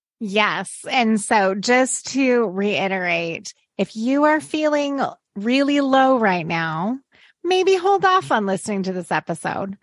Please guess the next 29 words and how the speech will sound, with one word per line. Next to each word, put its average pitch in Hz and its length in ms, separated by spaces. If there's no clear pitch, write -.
Maybe 254 240
give 277 220
yourself 247 380
a 190 40
little 175 240
bit 175 340
and 220 480
go 302 160
back, 254 300
listen 226 280
to 208 60
last 302 320
week's 320 220
episode. 262 640
We've 233 160
got 196 240
some 214 140
great 214 280
tips - 500
for 196 520
how 190 380
to 190 240
support 311 340
yourself, 277 640
some 190 220
self-care, 233 920
get 214 340
in 196 140
that 233 340